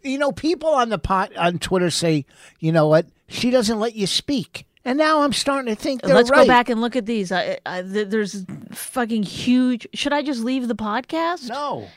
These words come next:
Speaker 2: These people that are saying that? I'm getting more information. You're just being like,
Speaker 1: You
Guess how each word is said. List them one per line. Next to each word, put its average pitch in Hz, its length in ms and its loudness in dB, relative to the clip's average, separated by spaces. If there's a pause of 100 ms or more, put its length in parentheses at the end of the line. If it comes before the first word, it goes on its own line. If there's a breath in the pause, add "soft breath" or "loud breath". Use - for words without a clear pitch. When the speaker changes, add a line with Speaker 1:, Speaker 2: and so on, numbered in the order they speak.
(100)
Speaker 2:
These 254 220 -2
people 269 360 -4
that 262 140 0
are 269 60 -2
saying 269 380 -4
that? 294 280 -4 (600 soft breath)
I'm 220 160 0
getting 311 340 4
more 269 280 4
information. 247 760 -2
You're 202 120 2
just 240 260 0
being 254 200 4
like, 202 240 4
Speaker 1:
You 220 180 -8